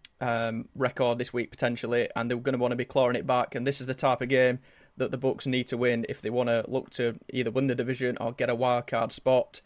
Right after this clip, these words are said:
This is two average defenses going up against each other. I think Baker Mayfield, um, will get the pass game going well this week to Mike Evans and the tight end Cade Otton.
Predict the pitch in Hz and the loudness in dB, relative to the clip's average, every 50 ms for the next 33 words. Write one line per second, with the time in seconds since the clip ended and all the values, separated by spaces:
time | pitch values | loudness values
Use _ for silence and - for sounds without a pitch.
0 | _ _ _ _ _ _ _ - 131 - 139 - - 180 160 147 143 139 143 139 | _ _ _ _ _ _ _ -8 -6 -6 -6 -2 0 4 8 8 8 8 8 6
1 | 123 139 139 135 - 135 131 - 127 120 - - 135 135 135 135 131 - 135 127 | 4 4 2 2 2 2 0 0 -4 -6 0 2 4 4 4 4 2 2 2 2
2 | 127 127 123 - 131 123 - - 139 127 120 123 120 120 - _ _ _ _ _ | 2 2 0 -4 -4 -6 -4 -2 0 2 2 2 0 0 -4 _ _ _ _ _
3 | _ _ - - 123 - - 139 135 135 - 127 127 127 127 127 - 139 131 127 | _ _ -12 -10 -8 2 4 4 4 4 4 2 2 2 2 2 2 4 4 4
4 | 123 120 117 - - _ _ _ _ _ _ _ _ _ _ _ _ _ - - | 4 2 0 -4 -10 _ _ _ _ _ _ _ _ _ _ _ _ _ -8 -2
5 | 127 120 117 117 117 110 120 127 127 143 - 131 - - 143 - - 131 127 131 | 0 2 2 2 2 0 0 2 4 4 4 6 6 4 4 4 4 2 2 4
6 | 127 131 135 127 120 113 - 131 127 120 120 117 - - 131 117 - - 123 123 | 4 6 6 4 2 0 2 2 4 4 2 2 -2 -4 -6 -6 -4 -4 -2 -2
7 | 117 104 - 131 120 120 120 117 - 123 120 123 120 120 110 - - - - - | -2 -2 -2 -2 -2 -2 0 0 0 0 0 0 -2 -4 -4 -8 -10 -16 -20 -20
8 | - _ _ _ _ _ - 120 120 113 110 - - 135 127 - 104 123 117 113 | -20 _ _ _ _ _ -6 -4 -2 -2 0 2 4 4 4 4 2 0 -2 -2
9 | - - 135 123 120 117 120 117 - - 120 117 117 120 131 | 0 4 4 6 6 4 2 2 0 -2 -2 -2 -2 -4 -8